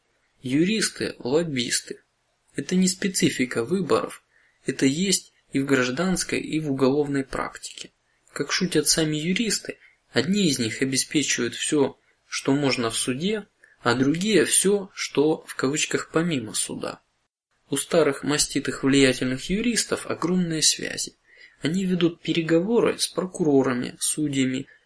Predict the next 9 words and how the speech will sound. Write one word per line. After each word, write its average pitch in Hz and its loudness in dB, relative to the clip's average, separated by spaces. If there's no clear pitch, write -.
членами 143 0
избиркомов, 135 0
силовиками. 139 -2
Они 170 0
добиваются 160 0
нужных 156 -2
решений 143 0
через 170 0
взятки 139 -2